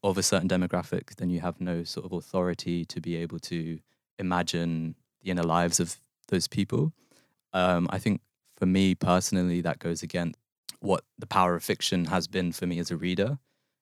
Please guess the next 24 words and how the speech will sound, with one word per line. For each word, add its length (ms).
in 220
that, 240
um, 580
you 100
know, 340
I 420
don't 260
read 360
books 320
solely 460
by 560
Punjabi 960
men 480
who 100
grew 200
up 100
in 160
London 420
in 140
the 260
twenties 300
or 40
whatever. 240
Do 60